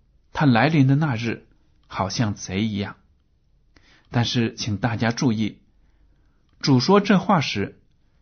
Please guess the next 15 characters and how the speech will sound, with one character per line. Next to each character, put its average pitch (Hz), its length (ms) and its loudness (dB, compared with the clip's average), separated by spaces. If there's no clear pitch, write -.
指 123 200 0
的 131 120 4
是 135 160 -2
他 151 180 -2
再 196 280 4
次 - 160 0
来 113 240 4
临 131 240 2
的 113 80 2
时 113 320 -4
间， 170 340 0
而 139 240 2
不 143 100 0
是 143 160 -2
他 147 360 -4